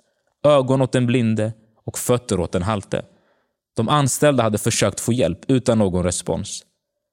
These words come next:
Som politiker hade jag andra förutsättningar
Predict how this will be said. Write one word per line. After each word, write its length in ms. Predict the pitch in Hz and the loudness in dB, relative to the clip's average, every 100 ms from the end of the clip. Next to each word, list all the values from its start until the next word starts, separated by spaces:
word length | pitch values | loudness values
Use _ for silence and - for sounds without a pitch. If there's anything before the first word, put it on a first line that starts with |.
| _ | _
Som 300 | - - 190 | -4 0 2
politiker 580 | 180 135 120 - 92 71 | 2 0 0 -2 -4 -4
hade 280 | - 120 107 | -2 -2 0
jag 120 | 110 | 2
andra 300 | 143 135 131 | 2 2 2
förutsättningar 840 | - 123 98 - 113 - - - | 2 0 0 -2 -4 -4 -8 -8